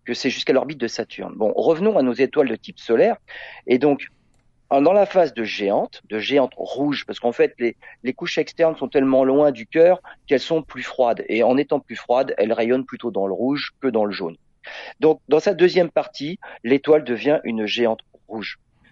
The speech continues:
Donc, voilà ce qui se passe. Donc, dans ce scénario-là, arrivée en géante rouge, l'étoile après va s'éteindre progressivement. Donc, le soleil va devenir une naine blanche.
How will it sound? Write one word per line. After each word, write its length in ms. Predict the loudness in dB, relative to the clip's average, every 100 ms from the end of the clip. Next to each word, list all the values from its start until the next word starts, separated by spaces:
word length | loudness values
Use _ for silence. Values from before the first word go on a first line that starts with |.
| _
Donc, 180 | -4 -4 -2
voilà 240 | 2 2
ce 60 | 0
qui 120 | -8
se 100 | -4
passe. 300 | -2 -2 -6 -20 -20 -6
Donc, 220 | 0 0 -2 _ -20 0
dans 160 | 2 2
ce 180 | -2 -8
scénario-là, 840 | 0 2 2 0 0 2 2 2
arrivée 380 | 0 0 -2 0
en 100 | 0
géante 300 | 2 0 0 -2
rouge, 300 | -2 0 -2 -10 _ -8
l'étoile 420 | 0 0 4 2 4
après 440 | 2 4 4 4 _ _ _ _ -2
va 180 | 0
s'éteindre 680 | 0 -2 0 2 2 2 0
progressivement. 920 | 0 0 0 0 -2 -4 -8 -4 -2
Donc, 200 | -2 -4
le 60 | -4
soleil 380 | 0 2 4 4
va 120 | 2
devenir 360 | 0 -2 -2 -2
une 180 | -2 -2
naine 340 | 0 0 0
blanche. 420 | 0 0 -2 -8